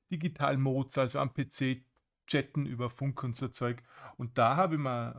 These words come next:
wurde mir ein Gerät ans Herz gelegt. Ich schreibe unten Werbung rein, weil ihr seht das Gerät, ich empfehle es euch. Ich weiß nicht, ob ich es euch empfehle, ich, ich stelle es euch vor. Ich habe es noch nicht getestet, ich weiß nicht, ob es gut ist.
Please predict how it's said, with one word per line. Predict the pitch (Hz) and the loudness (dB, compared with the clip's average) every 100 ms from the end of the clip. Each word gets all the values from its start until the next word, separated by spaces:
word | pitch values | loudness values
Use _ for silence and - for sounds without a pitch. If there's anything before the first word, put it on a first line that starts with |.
| 123 | -2
wurde | 147 | 0
mir | 180 | 2
ein | 143 110 | 0 -2
Gerät | 104 110 156 - | -2 -2 -4 -6
ans | - 123 - | -8 -8 -4
Herz | - - - | 0 0 -2
gelegt. | 196 190 175 | -4 -2 -4
Ich | - | -2
schreibe | - 156 139 | 6 6 6
unten | 151 - 139 | 0 -2 2
Werbung | 139 139 | 4 4
rein, | 127 127 127 | 2 2 2
weil | 120 | 0
ihr | 120 | -2
seht | - 127 - | -4 -6 -8
das | - | -8
Gerät, | 123 123 | -4 -2
ich | 117 - - | -4 -10 -10
empfehle | 135 - 127 | -10 -4 -2
es | 123 - | -2 -4
euch. | 127 117 | -8 -8
Ich | - | -4
weiß | 143 170 | -2 0
nicht, | 165 | -2
ob | |
ich | 143 | -2
es | 135 | -4
euch | 127 | -4
empfehle, | 127 135 139 | -4 -2 -2
ich, | 120 - | -2 -10
ich | - | -8
stelle | - 190 | 0 2
es | |
euch | 151 120 | 2 -2
vor. | - - _ _ _ _ _ _ | -10 -16 _ _ _ _ _ _
Ich | |
habe | 160 - | 4 4
es | - | 2
noch | |
nicht | 160 175 | 0 0
getestet, | 180 156 175 - 151 | -2 -2 -4 -4 -4
ich | 135 | -2
weiß | 131 123 | -2 -2
nicht, | |
ob | 117 | -6
es | - | -8
gut | - - | -16 -16
ist. | - | -16